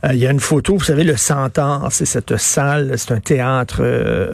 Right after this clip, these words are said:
en, en, anglophone, là, dans le Vieux-Montréal. Et, euh, <laughs> et là, il y a une photo. Le Centaure est presque vide. Il y a très, très peu de gens avec des masques.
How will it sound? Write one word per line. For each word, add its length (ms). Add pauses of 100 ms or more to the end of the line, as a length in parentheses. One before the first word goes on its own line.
(100)
en, 220
en, 880
anglophone, 520
là, 120
dans 120
le 60
Vieux-Montréal. 680 (920)
Et, 200
euh, 280 (180)
<laughs> 180
et 100
là, 160
il 60
y 40
a 40
une 100
photo. 560 (100)
Le 180
Centaure 420
est 80
presque 320
vide. 440 (840)
Il 80
y 40
a 60
très, 220
très 160
peu 160
de 60
gens 160
avec 200
des 140
masques. 420